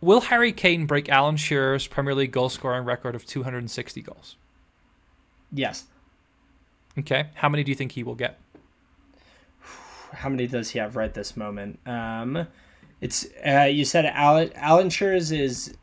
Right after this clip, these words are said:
Speaker 2: two sixty.
Speaker 1: Two sixty.
Speaker 2: How, how many?
Speaker 1: two sixty. Right now, I think he's about forty to fifty ahead of the nearest,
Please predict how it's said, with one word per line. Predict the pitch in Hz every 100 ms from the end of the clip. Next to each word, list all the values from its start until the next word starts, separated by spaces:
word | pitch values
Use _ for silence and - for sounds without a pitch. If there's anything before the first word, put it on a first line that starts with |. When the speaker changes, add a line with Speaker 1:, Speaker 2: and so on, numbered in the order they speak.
| -
Speaker 2:
two | - 170 165 156
sixty. | - 165 147 - - 139 131 127 123 123 123 117 - _ _ _ _ _ _ _ _ _
Speaker 1:
Two | - 147
sixty. | 151 139
Speaker 2:
How, | 147 -
how | 139
many? | 151 185 156 127 - - - - _ - - - - -
Speaker 1:
two | 170
sixty. | 151 151 151 123
Right | 156 156
now, | 151 147
I | 131
think | 139 123
he's | - 127 117
about | - 120 -
forty | 135 127
to | 120
fifty | - 127 - 123
ahead | 117 131 117
of | 117 113
the | 113
nearest, | 113 113 -